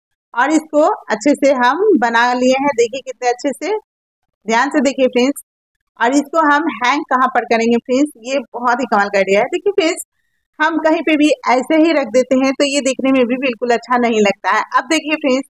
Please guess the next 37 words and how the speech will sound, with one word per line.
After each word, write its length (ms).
हम 200
सिंक 300
area 300
जहाँ 340
पे 220
basing 440
है, 80
हाथ 220
मुंह 160
धोते 300
हैं, 160
वहाँ 300
पे 100
तौलिया 360
का, 140
towel 320
का 140
काम 240
आता 200
ही 140
है 80
ना, 120
तो 100
friends 360
आप 180
वहाँ 280
पे 60
hang 300
इस 180
तरीके 300
से 160
कर 260
सकते 320
हैं 120
basing 400
के 120
पास। 280